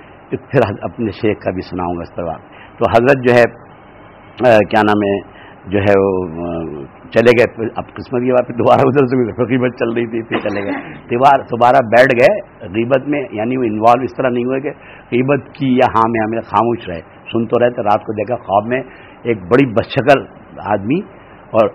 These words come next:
آگ کی لپٹیں نکل رہی تھی اس کے منہ سے اور بڑے بڑے دانت اور ایسے بڑے بڑے سینگ اور خونخوار، دیکھ کے خوف آئے، بولا کہ "کھا، کھا، کھا۔" پلیٹ میں دے رہا تھا وہ یا جو بھی پیالے میں،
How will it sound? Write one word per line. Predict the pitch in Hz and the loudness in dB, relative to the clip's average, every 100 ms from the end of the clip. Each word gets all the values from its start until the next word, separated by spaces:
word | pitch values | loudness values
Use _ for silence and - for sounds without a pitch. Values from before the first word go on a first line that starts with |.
| 95 | 4
آگ | 104 110 | 4 4
کی | - | -2
لپٹیں | 113 110 - 127 | -4 -4 0 0
نکل | 110 107 | 0 -2
رہی | 98 104 | -4 -4
تھی | 127 | -2
اس | 123 | -4
کے | - | -4
منہ | 123 110 - | -4 -4 -4
سے | 175 - - - - | -6 -8 -20 -20 -6
اور | 104 92 90 | -4 -4 -6
بڑے | 92 90 104 117 | -6 -2 2 2
بڑے | 110 | 4
دانت | 98 95 110 135 - - - | 2 4 4 2 -4 -20 -8
اور | 104 | -4
ایسے | 101 110 | -2 -2
بڑے | 101 101 | 0 0
بڑے | 107 | -2
سینگ | 95 - 117 113 | -6 -6 -6 -4
اور | 92 | -8
خونخوار، | - 107 - 104 101 | -4 -4 0 2 2
دیکھ | 90 98 98 | 0 -6 -6
کے | - | -10
خوف | - 107 107 98 | -2 2 2 0
آئے، | 90 - - - - - | -6 -10 -20 -20 -20 -10
بولا | 104 104 | -6 -4
کہ | 104 | -4
"کھا، | 95 - 127 | -4 0 2
کھا، | 113 - 113 | 2 2 0
کھا۔" | - 98 87 | 2 -2 -4
پلیٹ | - 107 101 | -6 -4 -4
میں | 104 | -4
دے | 87 90 | -6 -6
رہا | 87 | -6
تھا | 101 | -4
وہ | 101 | -4
یا | 95 | -4
جو | 87 98 | -4 -4
بھی | 104 | -6
پیالے | 90 92 95 | -6 -6 -4
میں، | 113 | -4